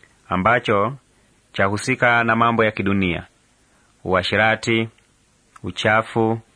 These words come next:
shauku, tamaa mbaya, na uchu ambao ni sawa na kuabudu sanamu. Kwa sababu ya mambo hayo, hasira ya Mungu huwajia wote wanaomwasi.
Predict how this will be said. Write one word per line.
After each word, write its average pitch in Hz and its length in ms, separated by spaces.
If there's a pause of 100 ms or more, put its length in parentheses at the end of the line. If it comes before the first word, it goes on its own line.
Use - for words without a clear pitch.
(600)
shauku, 113 840 (760)
tamaa 110 380
mbaya, 113 520 (720)
na 90 200
uchu 131 320
ambao 123 280
ni 123 120
sawa 127 500
na 117 140
kuabudu 113 480
sanamu. 90 520 (1080)
Kwa - 120
sababu 110 320
ya 113 100
mambo 120 280
hayo, 117 440 (140)
hasira 127 320
ya 120 140
Mungu 127 360
huwajia 117 480
wote 127 420
wanaomwasi. 90 880